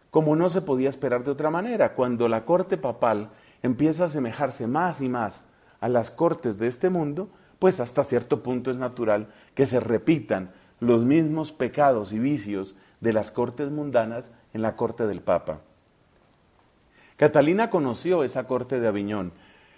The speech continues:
y tuvo que moverse en medio de esas personas, y la infinita repulsión que sintió su corazón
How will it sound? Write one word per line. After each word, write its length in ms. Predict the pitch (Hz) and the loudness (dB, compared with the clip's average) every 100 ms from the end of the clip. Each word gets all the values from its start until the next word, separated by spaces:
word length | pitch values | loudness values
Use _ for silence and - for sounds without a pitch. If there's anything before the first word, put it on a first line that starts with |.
| _ _ | _ _
y 160 | 147 147 | 0 2
tuvo 340 | 160 180 214 | 2 2 2
que 120 | 220 156 | 0 2
moverse 500 | 139 165 208 165 143 | 2 2 2 0 -4
en 120 | 123 | -2
medio 300 | 135 143 143 | -2 0 0
de 100 | 135 | 0
esas 260 | 135 139 | -4 -8
personas, 640 | - 104 - 123 104 90 - _ _ _ - _ - | -6 -10 -8 -8 -6 -10 -14 _ _ _ -20 _ -2
y 160 | 147 | 2
la 320 | 143 139 135 - | 4 4 2 0
infinita 640 | 156 139 139 147 165 202 | 0 2 0 0 0 0
repulsión 720 | 190 170 - 127 110 170 170 131 | 0 0 -2 -4 -2 -2 0 -2
que 100 | 120 | -4
sintió 380 | 120 101 135 | -4 -2 -2
su 140 | 135 160 | -2 -2
corazón 580 | 139 107 - 131 127 | -2 -2 -4 -4 -6